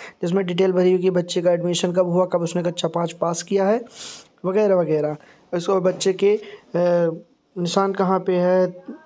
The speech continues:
तिल कहाँ पे है, ये सब चीज़ों के बारे में मैं पूरा आपको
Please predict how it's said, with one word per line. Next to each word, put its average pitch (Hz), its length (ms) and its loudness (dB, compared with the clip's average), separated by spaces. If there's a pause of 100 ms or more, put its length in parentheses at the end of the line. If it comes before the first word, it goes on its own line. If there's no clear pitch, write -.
(220)
तिल 196 140 0
कहाँ 180 240 2
पे 180 140 0
है, 185 120 2
ये 185 100 2
सब 180 180 -2
चीज़ों 165 280 0
के 165 100 0
बारे 160 260 0
में 196 120 2
मैं 311 120 0 (380)
पूरा 185 220 2
आपको 185 460 0